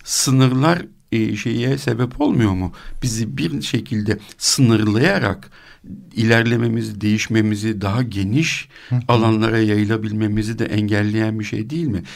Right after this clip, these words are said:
Speaker 1: Ve aşkınlaşmak, transendental, e, meselelerde bunun içine, e, din, dini inançlardan, e, sanat,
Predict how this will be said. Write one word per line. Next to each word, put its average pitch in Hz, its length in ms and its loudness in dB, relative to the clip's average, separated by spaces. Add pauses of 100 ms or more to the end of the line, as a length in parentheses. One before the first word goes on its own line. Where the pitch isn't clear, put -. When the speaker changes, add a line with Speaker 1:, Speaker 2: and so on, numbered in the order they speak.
(220)
Speaker 1:
Ve - 140 2
aşkınlaşmak, 120 960 0
transendental, 113 1080 0 (460)
e, 104 380 2 (460)
meselelerde 107 840 0 (220)
bunun 113 280 -2
içine, 110 320 -2 (320)
e, 98 300 0 (560)
din, 117 440 4
dini 110 360 0
inançlardan, 113 920 0 (340)
e, 110 180 0
sanat, 107 640 -4